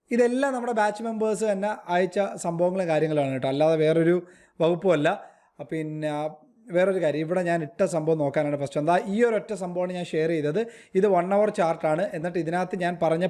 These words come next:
പോയിന്റ്സ് എല്ലാം നിങ്ങൾക്ക് ഇവിടെ വോയിസ് ആയിട്ട് കേൾക്കാൻ പറ്റുന്നതാണ്. അതാണ് ഞാൻ ഇന്നലെ പറഞ്ഞ സംഭവം, അതിനെ ബേസ് ചെയ്തുള്ള വ്യൂ ആണ് ഇവിടെ ഞാൻ ഓഡിയോ എടുത്തിട്ടേക്കുന്നത്. Exactly അതേ സംഭവം തന്നെ ഒന്നുകൂടെ ഒന്ന് നമ്മൾ, ആ, എക്സ്പ്ലെയിൻ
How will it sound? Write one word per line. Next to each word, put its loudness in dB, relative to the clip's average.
പോയിന്റ്സ് 2
എല്ലാം 2
നിങ്ങൾക്ക് -2
ഇവിടെ 2
വോയിസ് 4
ആയിട്ട് -2
കേൾക്കാൻ -2
പറ്റുന്നതാണ്. -2
അതാണ് 0
ഞാൻ -2
ഇന്നലെ 2
പറഞ്ഞ -4
സംഭവം, -2
അതിനെ -2
ബേസ് 4
ചെയ്തുള്ള 4
വ്യൂ 4
ആണ് 0
ഇവിടെ 4
ഞാൻ 0
ഓഡിയോ 4
എടുത്തിട്ടേക്കുന്നത്. -2
Exactly 0
അതേ 4
സംഭവം -4
തന്നെ -2
ഒന്നുകൂടെ 2
ഒന്ന് -4
നമ്മൾ, 2
ആ, -
എക്സ്പ്ലെയിൻ 0